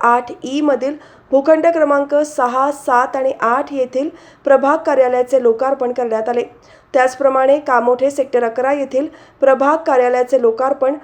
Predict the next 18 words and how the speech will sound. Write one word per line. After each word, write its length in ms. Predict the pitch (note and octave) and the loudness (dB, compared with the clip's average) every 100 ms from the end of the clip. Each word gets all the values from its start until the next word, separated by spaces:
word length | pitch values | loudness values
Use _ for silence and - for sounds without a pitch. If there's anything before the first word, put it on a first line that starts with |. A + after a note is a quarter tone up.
| - - | -18 -6
आणि 180 | - C4+ | 2 2
नवीन 300 | C4+ C4+ D#4+ | 2 0 0
पनवेल 340 | D#4+ C#4+ C#4+ | 0 2 2
सेक्टर 380 | D4 C#4+ B3+ B3+ | 2 -2 0 -2
अठरा 340 | B3 B3 C#4+ D4+ | -2 -4 -4 -2
मधील 280 | C4+ G#3+ A3 - _ - | -2 -2 -8 -16 _ -4
भूखंड 360 | D4 D4+ D4+ | 0 2 2
क्रमांक 460 | E4 D#4+ D4 C#4 C#4 | 2 0 0 0 -2
आठ 480 | C#4+ - A#3+ B3+ B3+ | -4 0 0 0 -4
ब 120 | A3 A#3+ C#4+ | -2 -2 0
येथे 320 | C4+ B3+ C#4+ D#4+ - _ | -2 0 -2 -2 -18 _
माता 340 | C4 C4 C4 D#4 | 0 2 2 0
आणि 180 | D#4+ D#4 | 0 0
बालकल्याण 600 | C4+ B3+ B3+ B3 B3 C4+ | -2 0 -2 -2 -2 -2
संगोपन 480 | C#4+ B3 A#3+ B3 | -2 -2 -2 -2
केंद्राच्या 520 | A#3+ B3 A#3+ A#3+ B3 B3 | -2 -2 0 0 0 -4
भूमिपूजनाचा 840 | B3 B3 D4+ D4+ B3+ B3 B3 C4 | -4 -4 -4 -4 -2 0 0 -2
कार्यक्रम 500 | B3 A3+ B3 C#4+ A#3+ | -2 0 0 0 -4